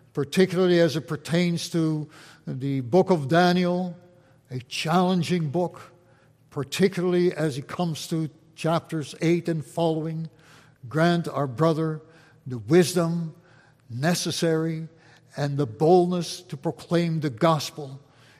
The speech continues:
even as he's called to do so. Bless him and his family, and we pray for each and every consistory member as well. And we ask that you would bless us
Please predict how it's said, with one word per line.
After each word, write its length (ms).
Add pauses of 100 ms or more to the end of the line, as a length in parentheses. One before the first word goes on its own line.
(100)
even 560 (220)
as 200
he's 200
called 340
to 100
do 140
so. 240
Bless 440
him 420
and 100
his 180
family, 600 (400)
and 120
we 120
pray 540 (360)
for 340
each 300
and 100
every 520 (100)
consistory 640
member 400
as 180
well. 380 (500)
And 280
we 160
ask 420 (360)
that 240
you 80
would 240
bless 500
us 320